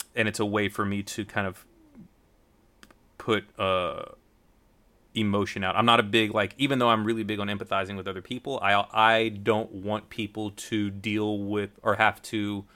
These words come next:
experience, like, whatever I'm going through in my head. Like, if I'm going through something and I'm working my way through something,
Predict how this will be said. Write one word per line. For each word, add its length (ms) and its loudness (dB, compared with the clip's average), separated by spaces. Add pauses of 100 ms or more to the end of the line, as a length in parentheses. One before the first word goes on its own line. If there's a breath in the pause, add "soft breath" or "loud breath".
experience, 560 -4
like, 260 -2
whatever 360 0
I'm 180 0
going 220 0
through 160 -2
in 40 -4
my 120 0
head. 220 0
Like, 180 -4
if 80 -6
I'm 120 -2
going 220 -4
through 120 -8
something 300 -8
and 80 -6
I'm 120 -4
working 220 -6
my 100 -4
way 100 -4
through 160 -10
something, 360 -12